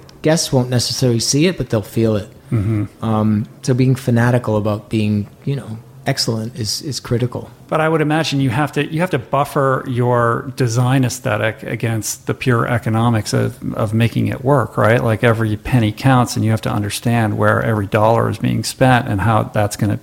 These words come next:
Speaker 2: get recouped.
Speaker 1: You do. I mean, in a higher end restaurant like Plant Food and Wine, it, you know, it, it becomes more about making sure you do the volume. Um, but yeah,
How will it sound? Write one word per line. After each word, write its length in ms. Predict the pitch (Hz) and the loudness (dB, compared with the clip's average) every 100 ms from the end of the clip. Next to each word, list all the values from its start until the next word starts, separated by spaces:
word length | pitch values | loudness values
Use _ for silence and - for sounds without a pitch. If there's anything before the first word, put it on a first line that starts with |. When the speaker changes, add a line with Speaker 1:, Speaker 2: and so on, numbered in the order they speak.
| - | -6
Speaker 2:
get 260 | 107 110 135 | -4 -4 -6
recouped. 580 | - - 143 135 - - _ _ _ - | -6 -2 -2 -2 -10 -20 _ _ _ -12
Speaker 1:
You 140 | - 180 | -4 -2
do. 400 | 170 170 160 156 | 0 0 0 -2
I 60 | 143 | -2
mean, 160 | 143 | 0
in 120 | 139 139 | 2 0
a 40 | |
higher 360 | 113 147 156 156 | 0 0 2 2
end 120 | 147 | 2
restaurant 340 | 143 135 151 131 | 0 0 -2 0
like 160 | 127 | -2
Plant 280 | - 139 127 | -2 -2 0
Food 120 | 131 127 | 0 0
and 100 | 127 | 0
Wine, 320 | 123 135 139 | 2 0 0
it, 200 | 113 - _ _ | -2 -6 _ _
you 80 | 127 | -2
know, 280 | 117 117 110 - _ _ _ _ _ _ | 0 -2 -4 -10 _ _ _ _ _ _
it, 300 | 123 117 - | -2 -2 -4
it 120 | 127 | -2
becomes 600 | 127 131 127 113 - - | 0 2 2 2 -4 -6
more 280 | 170 127 127 | 0 2 4
about 400 | 117 120 113 - | 4 2 0 -2
making 240 | 127 120 117 | -2 0 -2
sure 160 | 127 | 0
you 120 | 120 | 0
do 180 | 113 131 | 0 0
the 100 | 117 | 0
volume. 600 | 110 110 117 127 131 143 - - - _ | 0 2 2 2 2 -2 -6 -18 -20 _
Um, 520 | 123 117 113 110 110 113 - - | -2 2 2 2 0 -2 -8 -2
but 300 | 120 - - _ _ - | -2 -2 -14 _ _ -6
yeah, 300 | 190 202 | -2 0